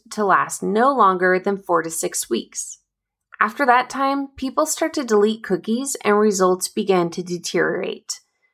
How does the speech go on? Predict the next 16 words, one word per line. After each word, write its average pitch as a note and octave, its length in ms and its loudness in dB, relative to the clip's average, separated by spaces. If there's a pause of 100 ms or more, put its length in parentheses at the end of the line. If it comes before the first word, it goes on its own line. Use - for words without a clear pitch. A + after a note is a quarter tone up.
(120)
So A3+ 540 2
there A3 220 2
is A#3+ 320 -4
a D#4 80 -2
certain B3+ 520 0
amount F#3+ 460 0
of F3+ 140 -10
traffic C4 520 -2
required F3+ 840 0 (340)
to A3+ 80 -4
have G#3 200 2
a G3+ 60 4
large F#3 480 4
enough G#3 240 2
sample A#3 460 -2
size E3+ 540 0